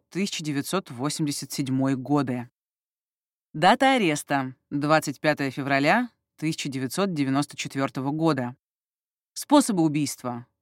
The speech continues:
удушение. Места совершения преступлений: Глостершир, Англия. Статус: Фред покончил с собой, повесившись в камере.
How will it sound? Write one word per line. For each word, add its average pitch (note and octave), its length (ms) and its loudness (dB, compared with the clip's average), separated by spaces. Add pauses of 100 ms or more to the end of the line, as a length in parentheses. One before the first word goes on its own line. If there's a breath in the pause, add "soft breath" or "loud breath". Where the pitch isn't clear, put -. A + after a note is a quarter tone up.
(160)
удушение. F3 840 2 (1200)
Места G#3+ 320 6
совершения C3+ 520 -2
преступлений: C3 800 0 (340)
Глостершир, D#3 800 0 (220)
Англия. C3 520 0 (1120)
Статус: F#3 560 4 (840)
Фред A3 340 2
покончил G#3+ 440 0
с - 60 -6
собой, F#3+ 500 0 (260)
повесившись D#3 580 0
в - 100 -14
камере. C3+ 560 2